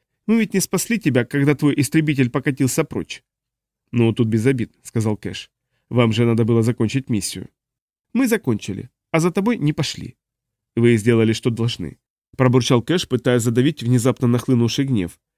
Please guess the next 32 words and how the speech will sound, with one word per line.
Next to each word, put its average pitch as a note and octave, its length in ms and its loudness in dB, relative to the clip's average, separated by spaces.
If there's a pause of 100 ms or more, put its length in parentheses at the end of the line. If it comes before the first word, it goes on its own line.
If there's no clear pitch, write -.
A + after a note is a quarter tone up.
(140)
«Надо C3 260 2
и A#2 60 6
бросили, G2 500 -4 (120)
тоже A2 240 -2
мне G#2 140 0
дело». D#2+ 300 -8 (200)
«Да A2+ 100 -2
прекрати». A2 600 -2 (440)
«Мать A#2+ 240 2
его, A2+ 180 4
как C#3 220 0
меня A#2+ 160 4
достало A#2+ 440 0
слышать C3 380 0
твои A2+ 200 2
извинения». G2+ 600 0 (580)
«Устал G#3 340 0
ты», - 200 -4 (120)
сказал A#2+ 300 2
Луис. G2+ 440 -4
«Я G#3 140 2
приду F#3+ 240 0
попозже». G2 500 -4 (540)
«Да, A#2 300 2
отчего C3+ 340 2
бы B2+ 120 4
тебе A#2 180 2
не A#2 100 4
катиться A#2 360 0
подальше», F#2 540 -4 (200)
буркнул A#2+ 360 0
Кэш. - 340 -10